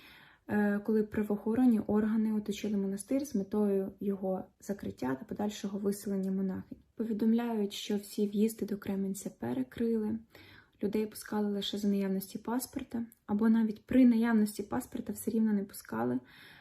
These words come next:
Також повідомляють, що жіночок, е, в хусточках, які їхали підтримати монастир,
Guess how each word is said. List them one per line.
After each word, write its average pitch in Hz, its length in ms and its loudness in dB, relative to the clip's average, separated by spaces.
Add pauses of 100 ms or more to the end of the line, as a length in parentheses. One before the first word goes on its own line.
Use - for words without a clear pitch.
(120)
Також 247 600 -2 (100)
повідомляють, 214 760 0
що 208 360 -2 (240)
жіночок, 214 960 0
е, 208 180 2
в 208 120 -6
хусточках, 220 760 -4
які 196 280 -4
їхали 208 480 0
підтримати 208 540 0
монастир, 202 460 -2